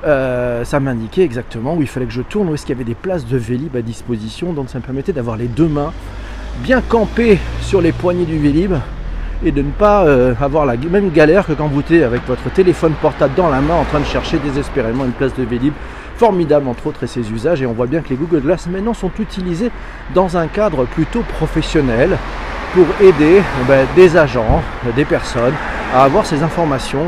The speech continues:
notamment quand ils font des travaux dans des usines ou sur des moteurs. Important. Pour les restaurants aussi, c'est Guillaume qui nous dit, après avoir commandé le plat, ouais, le plat qu'on a vu en réalité augmentée dans son assiette.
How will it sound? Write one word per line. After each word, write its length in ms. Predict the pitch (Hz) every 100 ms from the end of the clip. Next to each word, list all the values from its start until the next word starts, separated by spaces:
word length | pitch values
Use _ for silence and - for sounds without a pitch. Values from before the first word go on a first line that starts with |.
| 143
notamment 280 | 123 120 139
quand 100 | 127 -
ils 80 | 120
font 160 | -
des 80 | 139
travaux 340 | - - 120 147
dans 140 | 123
des 100 | 110 107
usines 240 | 104 151
ou 40 | 151
sur 180 | - 131
des 100 | 147
moteurs. 460 | 120 - 104 110 - - - -
Important. 460 | 165 170 - 127 110 -
Pour 140 | 214
les 80 | 214
restaurants 400 | 185 - 180 156
aussi, 180 | 143 170
c'est 180 | - 147
Guillaume 280 | 143 147
qui 140 | 143 143
nous 100 | 135
dit, 160 | 127
après 180 | 139 -
avoir 180 | 139 127
commandé 400 | - 143 131 135 - - -
le 140 | 135 139
plat, 400 | - 139 135 139 - -
ouais, 180 | 127 127
le 120 | 117
plat 180 | - 143
qu'on 160 | 131
a 80 | 120
vu 140 | 110 127
en 220 | 107 95
réalité 380 | 135 143 127 135
augmentée 300 | 117 117 156
dans 140 | 131
son 300 | 117 - 143
assiette. 520 | 127 110 - 120 -